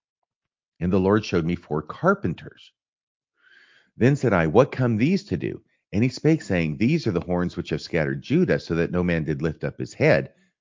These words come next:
But these are come to fray them,'" which means to scare them, to make them afraid, "'to fray them, to cast out the horns of the Gentiles, which lifted up their horn over the land of Judah, to scatter it.'" That's it.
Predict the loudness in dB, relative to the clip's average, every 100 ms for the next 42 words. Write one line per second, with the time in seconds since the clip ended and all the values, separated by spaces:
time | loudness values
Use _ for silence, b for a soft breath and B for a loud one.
0 | -6 -4 -4 -2 0 2 0 0 -2 -6
1 | -2 -2 -2 -6 -6 -8 -8 -10 -4 0
2 | 4 4 2 0 -4 -20 _ _ -18 -12
3 | -8 -8 -10 -20 -6 -4 -4 -6 -12 -8
4 | -8 -6 -8 -8 -4 -4 -4 -10 _ _
5 | _ _ _ _ _ _ -8 -6 2 4
6 | 4 2 -4 -8 -4 -2 -2 -4 -2 0
7 | 2 0 0 -4 -4 -6 -6 -2 0 0
8 | -4 -8 -8 -12 _ _ _ -10 -4 0
9 | 0 2 0 2 4 6 4 2 -4 -4
10 | -8 _ _ -2 -2 0 -2 -2 -2 -4
11 | -6 -8 -6 -8 -10 _ _ _ _ -10
12 | -6 -2 2 2 0 -6 _ _ _ _
13 | _ _ _ _ -4 -4 -2 0 0 -4